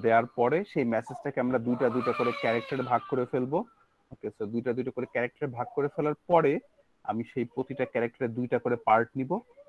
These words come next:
দেখবো তারা কি আসলে একই রো কল-, রোতে পড়েছে কিনা। যদি একই রোতে পড়ে, ওই রুলস অ্যাপ্লাই করব। দেখবো তারা একই কলামে পড়েছে কিনা। যদি একই কলামে পড়ে, যে রুলসটা দেখালাম সেই রুলসটা অ্যাপ্লাই করব। যদি ডিফারেন্ট, ডিফারেন্ট কলামে পড়ে, ডিফারেন্ট রো কলামে পড়ে, তাহলে এখন যেটা দেখালাম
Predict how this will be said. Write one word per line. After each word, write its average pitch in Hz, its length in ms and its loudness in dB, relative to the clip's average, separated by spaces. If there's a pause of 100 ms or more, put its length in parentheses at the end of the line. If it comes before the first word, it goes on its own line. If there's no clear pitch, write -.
(120)
দেখবো 117 340 2
তারা 117 220 4
কি 120 140 -4
আসলে 117 320 -4
একই 120 300 -2
রো 117 200 6
কল-, 123 300 -2
রোতে 123 260 2
পড়েছে 139 380 -2
কিনা। 151 200 -4
যদি 131 200 -2
একই 123 360 -4
রোতে 123 280 0
পড়ে, 135 280 -2 (400)
ওই 120 140 2
রুলস 127 220 4
অ্যাপ্লাই 123 320 -2
করব। 117 340 -6 (420)
দেখবো 113 240 -2
তারা 120 160 -2
একই 120 140 -4
কলামে 131 400 4
পড়েছে 123 340 0
কিনা। 117 180 -8
যদি 113 160 -8
একই 110 220 -6
কলামে 120 380 2
পড়ে, 113 220 -2 (300)
যে 113 180 2
রুলসটা 120 360 0
দেখালাম 110 500 -2
সেই 123 100 0
রুলসটা 127 320 -4
অ্যাপ্লাই 107 220 -2
করব। 113 340 -6 (420)
যদি 110 180 0
ডিফারেন্ট, 123 580 0
ডিফারেন্ট 117 360 -2
কলামে 110 300 0
পড়ে, 110 220 -2
ডিফারেন্ট 110 400 -6
রো 113 120 4
কলামে 110 280 2
পড়ে, 135 220 -4
তাহলে 123 260 -4
এখন 113 260 -6
যেটা 110 160 -4
দেখালাম 127 360 -8